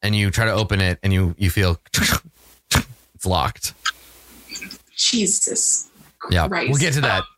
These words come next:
Speaker 1: We'll get to that when you get to it. So Torgor, it's your turn. Uh, you're prone. Your brother is lying, bleeding on the ground. There's a burnt old lady.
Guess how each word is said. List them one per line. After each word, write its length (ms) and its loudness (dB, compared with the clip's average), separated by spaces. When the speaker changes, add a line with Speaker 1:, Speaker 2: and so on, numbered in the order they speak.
Speaker 1:
We'll 140 2
get 120 0
to 60 0
that 180 2
when 140 0
you 80 2
get 140 2
to 100 2
it. 180 -2
So 440 0
Torgor, 680 0
it's 160 0
your 100 2
turn. 420 2
Uh, 300 0
you're 160 2
prone. 500 0
Your 200 0
brother 300 0
is 160 2
lying, 460 2
bleeding 320 2
on 80 0
the 80 0
ground. 480 0
There's 140 2
a 80 2
burnt 280 2
old 200 0
lady. 480 2